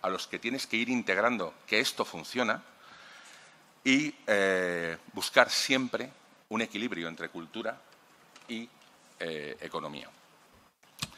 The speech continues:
Voy a poner tres casos con los que estamos trabajando desde esta perspectiva para concluir mi intervención. Por una parte, hemos conseguido, eh,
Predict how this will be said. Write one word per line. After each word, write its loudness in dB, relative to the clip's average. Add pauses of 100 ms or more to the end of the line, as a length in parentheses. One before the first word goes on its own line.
(300)
Voy 4
a 6
poner 0
tres -6
casos -2
con -6
los -8
que -12
estamos 0
trabajando -2
desde -10
esta -4
perspectiva -4
para 2
concluir -6 (200)
mi -8
intervención. -4 (640)
Por 0
una 6
parte, 4
hemos -4
conseguido, -2 (240)
eh, -4